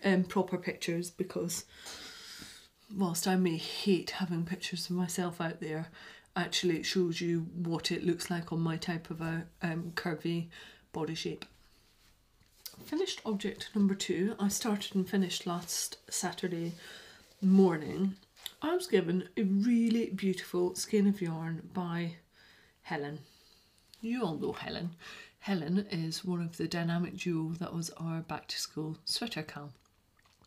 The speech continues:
She gave me this really beautiful skein of Little Grey Sheep D K, and it's their Hampshire range. Now their Hampshire range is, um,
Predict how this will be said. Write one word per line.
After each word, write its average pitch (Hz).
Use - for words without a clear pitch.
She -
gave 220
me 180
this 170
really 214
beautiful 170
skein 185
of 175
Little 196
Grey 202
Sheep 175
D 196
K, 165
and 165
it's 175
their 175
Hampshire 170
range. 160
Now 196
their 196
Hampshire 214
range 185
is, 180
um, 170